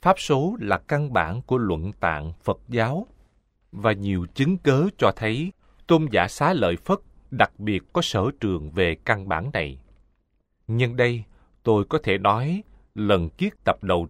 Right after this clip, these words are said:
tiên không phải không có luận tạng, nhưng luận tạng nằm trong kinh tạng, ít nhất là những kinh nói về pháp số. Qua pháp số, dầu chỉ mười pháp số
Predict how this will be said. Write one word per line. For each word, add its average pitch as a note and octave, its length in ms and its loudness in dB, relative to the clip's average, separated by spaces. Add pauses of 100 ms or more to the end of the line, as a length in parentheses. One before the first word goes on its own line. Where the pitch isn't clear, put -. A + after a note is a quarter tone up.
tiên C#3+ 300 0 (240)
không A#2 200 -2
phải F#2+ 520 -4
không A#2 200 -2
có C3+ 120 0
luận F2 280 -2
tạng, D#2 400 -4 (720)
nhưng B2+ 280 0
luận F2+ 260 -2
tạng D#2+ 440 -4
nằm F2 420 -2
trong C#3 240 0
kinh C#3 300 0
tạng, D2+ 320 -2 (520)
ít E3+ 140 0
nhất E3+ 220 2 (460)
là G#2+ 160 0
những G2 280 0
kinh C3 320 -2
nói B2+ 240 0
về D#2+ 360 -2
pháp - 220 -4
số. C#3 380 0 (840)
Qua F#2+ 320 4
pháp C3+ 300 0
số, C3 400 0 (380)
dầu G2+ 380 2
chỉ G2+ 220 -2
mười G2 400 0
pháp - 220 -4
số C#3 400 0